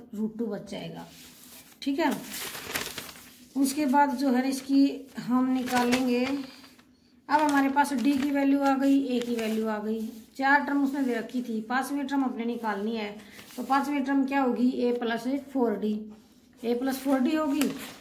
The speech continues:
तो अब ए की value three है, D की value root two है, तो ए प्लस फ़ोर डी ऐसे हो जाएगा। फिर next term ए plus five डी easily ये जो है निकल जाएंगे।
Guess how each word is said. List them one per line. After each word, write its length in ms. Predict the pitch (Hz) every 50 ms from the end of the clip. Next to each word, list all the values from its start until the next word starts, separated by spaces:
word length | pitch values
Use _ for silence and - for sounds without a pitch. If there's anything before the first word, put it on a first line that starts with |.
| - - -
तो 120 | 269 247 247
अब 160 | 247 247 240
ए 140 | 269 277 262
की 160 | 247 262 294 277
value 220 | 277 277 277 277
three 220 | 277 - 285 294 302
है, 140 | 277 277 247
D 180 | 226 208 254 269
की 160 | - 254 262
value 240 | 254 254 247 240 233
root 260 | 240 240 240 240 240 -
two 120 | 302 311
है, 120 | 302 294 269
तो 80 | 254 233
ए 100 | 233 240
प्लस 240 | 233 233 233 226 233
फ़ोर 280 | - 247 226 220 226
डी 200 | 220 247 311 302 262 - -
ऐसे 340 | 226 220 208 208 - 240 - 220
हो 180 | 247 220 220
जाएगा। 360 | 220 233 254 277 294 294 269 220 - - - -
फिर 220 | 254 240 247 247 - - 220
next 300 | 240 247 233 - - -
term 160 | 269 240 214
ए 80 | 220 226 220
plus 240 | 220 226 233 220
five 320 | - - 226 208 214 226 233
डी 140 | 247 302 269 -
easily 400 | 208 226 214 202 233 226 220 220 208 - 220
ये 140 | 220 214 208
जो 140 | 208 208 202
है 200 | 190 208 262 302 - - - - - - - -
निकल 300 | 240 247 240 226 208 190
जाएंगे। 460 | 180 185 180 180 180 190 185 - -